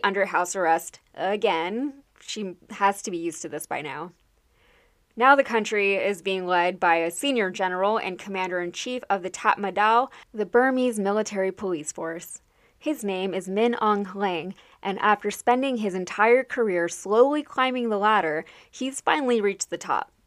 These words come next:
During his tenure in the military, he's been accused of genocide and ethnic cleansing, and his troops have been accused of rape, violence, and arson against the populace. So naturally, they promoted him through the ranks. Last year, the Trump administration imposed sanctions against him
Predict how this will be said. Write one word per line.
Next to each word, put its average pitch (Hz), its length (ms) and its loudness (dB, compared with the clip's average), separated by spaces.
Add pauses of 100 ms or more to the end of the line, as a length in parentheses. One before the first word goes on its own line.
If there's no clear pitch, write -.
(500)
During 285 240 6
his 226 140 0
tenure 269 420 -4
in 185 80 -2
the 185 60 -4
military, 175 500 -2
he's 247 220 -8
been 294 100 2
accused 190 480 -2
of 170 160 -2
genocide 240 800 2
and 185 160 -4
ethnic 247 380 -2
cleansing, 165 600 -2 (300)
and 190 220 -2
his 190 160 -4
troops 320 400 0
have 233 120 4
been 196 100 -2
accused 196 440 -2
of 165 240 -8
rape, 233 480 2
violence, 208 640 4
and 180 160 -4 (100)
arson 208 500 4
against 175 300 -4
the - 60 -12
populace. - 680 -2 (160)
So - 180 -6
naturally, 180 640 2
they 175 140 0
promoted 202 480 2
him 196 180 -4
through 160 200 -8
the 170 100 -8
ranks. 185 500 -4 (460)
Last 208 360 6
year, 220 280 4
the 190 100 -2
Trump 233 260 -2
administration 180 880 -2
imposed 185 400 -6
sanctions 240 460 0
against 208 400 0
him 156 260 -6